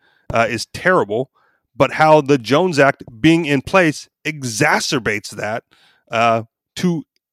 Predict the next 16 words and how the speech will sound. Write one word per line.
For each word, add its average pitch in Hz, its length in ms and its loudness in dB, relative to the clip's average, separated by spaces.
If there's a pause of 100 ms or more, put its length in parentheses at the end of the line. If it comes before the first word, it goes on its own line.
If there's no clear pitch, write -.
(240)
who 220 220 4
knows 190 380 2
what 160 260 0
degree. 170 460 -8 (680)
Um, 104 340 -2 (460)
so - 120 -4
if 120 80 2
you 180 80 -2
wanna 220 200 4
talk 220 260 2
about - 220 0
that, 113 320 -2 (120)
by 170 220 4
all 180 160 6
means, 185 400 -2 (220)
please. 156 400 -2